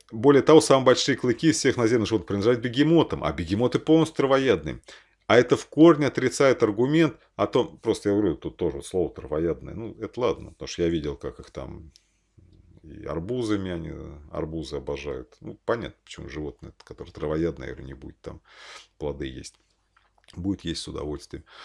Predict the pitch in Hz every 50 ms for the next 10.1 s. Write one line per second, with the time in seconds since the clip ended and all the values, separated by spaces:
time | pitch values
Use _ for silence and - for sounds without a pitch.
0 | - - _ _ _ - 127 160 160 156 - - - - 160 180 160 147 139 120
1 | - 127 123 - - 120 104 - 104 90 87 78 92 95 92 107 135 160 156 120
2 | - 95 - - 110 101 - - 98 - - 110 110 120 120 107 95 95 92 104
3 | 113 110 101 - - 92 82 - - 95 95 90 - - 127 147 160 151 120 -
4 | - - _ _ _ _ _ - - 98 101 95 - - - 143 151 135 107 -
5 | - - 85 92 92 87 - 101 92 - 113 113 - - 87 - - 78 - -
6 | 85 80 82 87 87 76 71 71 95 98 98 92 - 101 92 80 - - 87 107
7 | 123 123 117 90 82 - - 85 69 80 80 76 73 87 101 107 - - _ _
8 | _ _ _ _ _ _ _ _ - - 76 73 80 101 107 - - 76 69 -
9 | - 76 78 71 - - - 76 - - - 71 71 - - 78 80 78 92 92
10 | 82 -